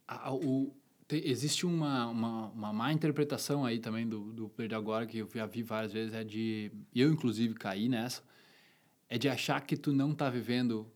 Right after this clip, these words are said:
o presente. Porque tu sempre tá no presente. Me diz em que momento da tua vida tu não teve no presente. No momento. Tu sempre teve no momento. A questão é, a tua percepção não estava. Ou tu tava na memória,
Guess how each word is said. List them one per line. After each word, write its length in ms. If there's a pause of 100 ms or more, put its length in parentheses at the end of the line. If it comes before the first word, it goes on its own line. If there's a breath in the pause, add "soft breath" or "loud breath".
(200)
o 60
presente. 520 (680)
Porque 140
tu 80
sempre 280
tá 120
no 80
presente. 480 (1040)
Me 60
diz 120
em 80
que 140
momento 300
da 100
tua 160
vida 180
tu 100
não 140
teve 280
no 80
presente. 480 (1200)
No 80
momento. 460 (240)
Tu 60
sempre 280
teve 280
no 80
momento. 440 (200 soft breath)
A 100
questão 420
é, 120
a 180
tua 160
percepção 800
não 160
estava. 420 (800 soft breath)
Ou 180
tu 120
tava 520 (600)
na 80
memória, 680